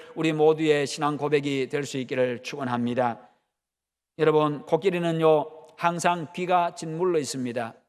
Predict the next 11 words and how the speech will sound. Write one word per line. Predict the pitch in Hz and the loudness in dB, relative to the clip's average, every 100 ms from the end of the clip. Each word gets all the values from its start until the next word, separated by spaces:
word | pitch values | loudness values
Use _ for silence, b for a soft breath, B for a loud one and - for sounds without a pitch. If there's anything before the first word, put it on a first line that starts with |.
| _ _ _ _ _ _ _ _ _ _ _ _ _ _ _ _ _ | _ _ _ _ _ _ _ _ _ _ _ _ _ _ _ _ _
그런데 | - 151 147 143 131 - - _ _ b b | -4 0 2 2 0 -8 -20 _ _ b b
귀찮은 | - 160 170 170 165 - _ _ | -8 -2 0 0 -4 -12 _ _
똥파리를 | 214 - 175 160 156 143 - _ _ _ | -4 0 0 2 -2 -4 -14 _ _ _
쫓느라고, | - 170 165 143 123 113 - _ _ | -10 -8 -2 0 0 -4 -10 _ _
똥파리가 | 190 185 175 175 | -6 0 2 2
그 | 170 | 2
짓무른 | 165 160 180 | -2 -6 -4
곳에 | 170 156 | -2 0
와서 | 151 151 | 0 0
자꾸 | 151 143 156 | -2 -2 -4
이렇게 | 147 151 139 | 0 0 0